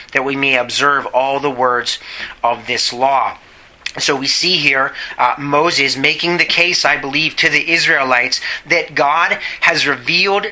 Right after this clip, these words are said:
to the Israelites everything that they need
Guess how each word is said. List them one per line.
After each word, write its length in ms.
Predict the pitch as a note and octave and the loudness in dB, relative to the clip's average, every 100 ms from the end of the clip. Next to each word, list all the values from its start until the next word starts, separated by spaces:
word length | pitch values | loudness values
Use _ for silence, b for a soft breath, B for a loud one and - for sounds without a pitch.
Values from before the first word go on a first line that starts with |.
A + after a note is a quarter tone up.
| - | -2
to 100 | G3 | 0
the 260 | F#3 F3+ | -2 0
Israelites 800 | D#3+ D3 D3 C#3 B2+ B2 B2+ - B B - | 0 2 0 2 2 2 0 -4 B B -2
everything 840 | E3+ E3+ G3 A3 - E3+ D3+ D3 D3 B - | 0 0 0 -2 -2 -2 0 -2 -6 B -4
that 180 | C3 - B2 | -4 -4 -2
they 260 | C#3+ E3 | 0 2
need 580 | F3 D#3+ D#3+ F3+ G#3 B3 | 0 0 0 2 0 -2